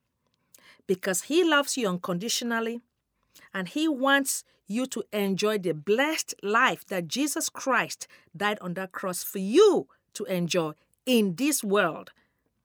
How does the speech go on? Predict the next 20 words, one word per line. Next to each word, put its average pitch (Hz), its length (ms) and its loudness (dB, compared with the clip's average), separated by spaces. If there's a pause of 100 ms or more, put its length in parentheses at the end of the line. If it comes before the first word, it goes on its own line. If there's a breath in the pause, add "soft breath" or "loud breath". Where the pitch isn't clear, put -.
(680)
So - 240 -10
if 302 260 0
you 233 220 -4
are 190 300 4
walking 294 680 2
in 202 100 -2
disobedience, 180 920 -4 (560)
practicing 294 480 0
sin, 180 480 -2 (380)
please - 560 -4 (880)
trust 285 340 2
God 262 280 0
to 190 80 -8
deliver 262 360 0
you. 349 340 6 (1040)
God 214 260 2
is - 180 -8
willing 196 520 2
to - 140 -14
accept - 580 -4